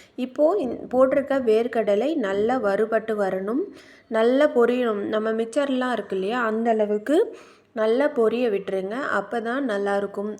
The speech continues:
அதே மாதிரி வெந்து வரக்குள்ளேயும் சூப்பரா இருக்கும். இப்போ நான் பதினஞ்சு பல் பூண்டு நல்லா தோல் உரிச்சு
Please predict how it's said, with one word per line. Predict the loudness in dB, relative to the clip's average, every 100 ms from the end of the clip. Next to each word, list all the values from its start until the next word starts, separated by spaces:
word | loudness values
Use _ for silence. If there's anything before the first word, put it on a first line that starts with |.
| -6
அதே | -4 -2 -2
மாதிரி | -4 -4 -4
வெந்து | 0 0 0 -2
வரக்குள்ளேயும் | -2 -2 -2 -4 -4 -4 -6
சூப்பரா | -6 -4 -2 -4
இருக்கும். | -4 -6 -8 -10 -18 -20 -20 -8
இப்போ | -4 4 6 6
நான் | 6 2
பதினஞ்சு | 2 2 0 0 -2
பல் | 2 2 0
பூண்டு | -4 -4 -2 -2 -2
நல்லா | -2 -2 -4
தோல் | -2 -2 0
உரிச்சு | 0 0 -2 -2